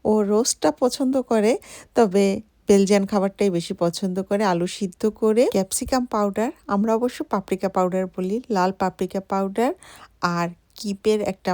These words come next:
মশলা আছে, চিকেনের মশলা, চিকেন বেক করতে যে মশলাটা দেই, আলুর মধ্যে দিলেও বেশ মজা লাগে। দুইটা মশলা একসঙ্গে দিয়ে একটু ভাজি করে নিচ্ছি, খুব মজা লাগে খেতে। লবণটা এক্সট্রা দিচ্ছি না, যেহেতু চিকেনের এই মশলাটার মধ্যে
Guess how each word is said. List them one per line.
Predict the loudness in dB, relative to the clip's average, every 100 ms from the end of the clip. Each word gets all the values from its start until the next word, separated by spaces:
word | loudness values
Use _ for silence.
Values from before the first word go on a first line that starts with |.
| -2
মশলা | -4 -6 -4 -2 -2
আছে, | -4 -6 -6 -8 -10 _ _ -6
চিকেনের | -4 -2 -2 -4 -4
মশলা, | -6 -6 -6 -6
চিকেন | -8 -6 -6 -6 -2
বেক | -2 -2 -6
করতে | -8 -4 -4
যে | -4 -4
মশলাটা | -6 -8 -4 -4 -2
দেই, | -4 -4 -10 -20 -20 _
আলুর | 0 0 -2
মধ্যে | -2 -4 -2
দিলেও | -2 0 0
বেশ | -2 -2 -4
মজা | -4 -4
লাগে। | -4 -4 -4 -6 -10 -20 -20 -4
দুইটা | -2 -2 -4
মশলা | -4 -2 -2 -2
একসঙ্গে | -6 -6 -4 -6 -4
দিয়ে | -4 -2 -6
একটু | -10 -14 -6
ভাজি | -6 -4 -6
করে | -6 -4 -4
নিচ্ছি, | -4 -6 -10 -12 -4
খুব | -4 -2
মজা | -2 0 -2
লাগে | -2 -4 -4
খেতে। | -4 0 -2 -4 -18 -18 -8 2
লবণটা | 4 4 0 -2
এক্সট্রা | -2 -2 -2
দিচ্ছি | -2 -6 -6 -4
না, | -2
যেহেতু | -2 -4 -2 -2 -2 -6 -20 _ -8
চিকেনের | -2 -2 0 0
এই | 2 0
মশলাটার | -2 -6 -4 -4 -4
মধ্যে | -6 -10 -6